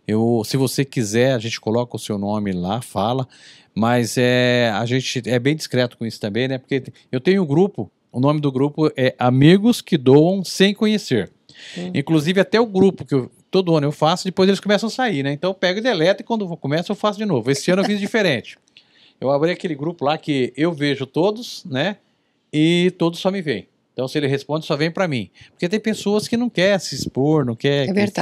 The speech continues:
Speaker 1: ficam sabendo, né?
Speaker 2: Verdade.
Speaker 1: Então, a gente tem que ter um pouco de privacidade, né? E como dizem muitos lá, "Ah, eu vou sempre que eu confio em você." Não, eu sempre procuro, abro uma continha lá, deposito ali, mostro o extrato da conta,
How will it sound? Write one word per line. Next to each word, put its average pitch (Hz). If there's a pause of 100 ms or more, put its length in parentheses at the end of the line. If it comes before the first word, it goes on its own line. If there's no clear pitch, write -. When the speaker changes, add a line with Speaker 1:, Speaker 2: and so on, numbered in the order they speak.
Speaker 1:
ficam 131
sabendo, 101
né? 127
Speaker 2:
Verdade. 185
Speaker 1:
Então, 175
a -
gente 180
tem 190
que 180
ter 175
um 165
pouco 151
de 135
privacidade, 101
né? 113 (460)
E 131
como 165
dizem 117
muitos 113
lá, 202
"Ah, 277
eu 214
vou 220
sempre 220
que 247
eu 233
confio 220
em 208
você." 127
Não, 107 (120)
eu 117
sempre 156
procuro, 117
abro 113
uma 104
continha 101
lá, 113
deposito 113
ali, 120
mostro 110
o -
extrato 98
da 92
conta, 127